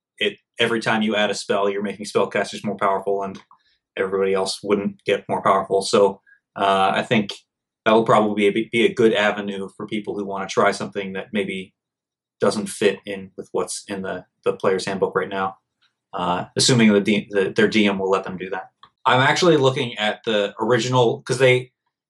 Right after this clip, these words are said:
they, they actually released the table of contents, and I guess it was a previous draft, and then, like, the same day, they must have had a new version that, that they had just finalized,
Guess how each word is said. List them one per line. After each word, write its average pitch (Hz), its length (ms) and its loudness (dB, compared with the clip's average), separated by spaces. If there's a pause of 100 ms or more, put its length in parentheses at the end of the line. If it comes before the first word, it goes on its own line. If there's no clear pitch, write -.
they, 127 360 4
they 123 80 2
actually 202 340 2
released 151 540 -4
the 117 120 -8
table 139 240 6
of 120 100 0
contents, 123 640 -2
and 110 100 -8
I 104 60 -4
guess 117 180 0
it 120 80 -8
was 113 340 -2 (140)
a 104 300 -2
previous 120 440 -2
draft, 113 640 0
and 113 120 -2
then, 110 220 2
like, 98 300 -4
the 120 80 0
same 117 400 2
day, 107 340 4
they 113 140 0
must 104 220 -4
have 107 160 -2
had 104 160 0
a 98 80 -6
new 101 200 -8
version 101 400 -2
that, 101 200 0 (240)
that 104 160 -4
they 101 120 2
had 98 120 -2
just - 420 -2
finalized, 101 640 0